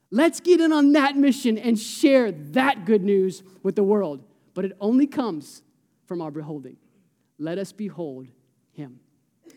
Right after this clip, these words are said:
I could think of no greater way to end the service than to ask the ushers to go to the back and make ready for communion. Because one of the greatest ways we can behold the glory of the Lord together is around the communion table. Uh, imaginary, 'cause we don't actually have a big table nar-, large enough for us to fit around.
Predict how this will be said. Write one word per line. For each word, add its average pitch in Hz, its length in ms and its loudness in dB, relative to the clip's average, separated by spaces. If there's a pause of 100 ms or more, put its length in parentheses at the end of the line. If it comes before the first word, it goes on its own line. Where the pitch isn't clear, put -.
(500)
I 190 80 -6
could 190 140 -6
think 196 140 -2
of 196 80 0
no 208 140 0
greater 196 260 0
way 190 160 -2
to 180 80 -2
end 180 140 -4
the 170 60 -6
service 160 380 -10
than 160 160 -10
to 165 140 -12
ask 170 220 -8
the 180 120 -12
ushers 175 280 -10
to 160 100 -14
go 165 180 -8
to 170 80 -8
the 151 80 -10
back 156 260 -12
and 160 100 -8
make 170 200 -8
ready 170 200 -6
for 160 160 -14
communion. 147 480 -10 (500)
Because 185 280 -6
one 185 60 -4
of 180 60 -4
the 165 60 -6
greatest 190 440 -6
ways 185 300 -4
we 175 120 -6
can 202 140 -8
behold 202 640 0
the 240 100 -2
glory 220 480 2
of 196 80 0
the 185 100 0
Lord 196 240 -2
together 202 520 -6 (280)
is 202 140 -2
around 214 420 2
the 262 80 0
communion 226 560 2
table. 214 500 -4 (260)
Uh, 190 240 -4
imaginary, 185 580 -4
'cause 160 140 -10
we - 20 -4
don't 185 80 -6
actually 175 160 -10
have 170 80 -8
a 156 60 -12
big 170 160 -8
table 170 260 -8
nar-, 151 340 -12
large 156 220 -14
enough 143 140 -14
for 151 100 -16
us 139 140 -16
to - 40 -20
fit 208 120 -6
around. 151 240 -12